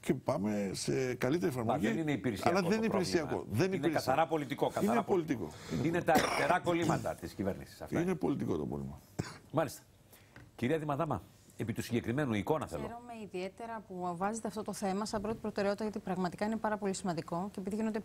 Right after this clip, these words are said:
Speaker 3: πάρα, πάρα πολλά άλλα πράγματα, πολλές φορές αρχίζουμε και υποβαθμίζουμε τέτοια θέματα. Ε, είναι ανεπίτρεπτο να μην μπορούμε πλέον να κυκλοφορήσουμε σε όλες τις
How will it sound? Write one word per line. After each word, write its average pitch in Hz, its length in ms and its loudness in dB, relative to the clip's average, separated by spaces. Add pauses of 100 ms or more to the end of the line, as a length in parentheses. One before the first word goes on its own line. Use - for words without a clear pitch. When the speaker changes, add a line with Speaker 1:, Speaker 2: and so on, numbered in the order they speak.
Speaker 3:
πάρα, 247 300 2
πάρα 180 220 0
πολλά 165 180 0
άλλα 160 160 0
πράγματα, 208 420 -2
πολλές 226 260 -2
φορές 220 360 -2
αρχίζουμε 233 400 -4
και 233 80 -2
υποβαθμίζουμε 196 680 -2
τέτοια 143 280 -8
θέματα. 139 340 -6 (760)
Ε, 180 200 -2
είναι 254 260 0 (280)
ανεπίτρεπτο 190 840 -2
να 180 140 0
μην 233 160 0
μπορούμε 202 420 0
πλέον 185 320 0
να 254 80 -2
κυκλοφορήσουμε 220 580 -2
σε - 120 -4
όλες 262 160 0
τις - 40 -18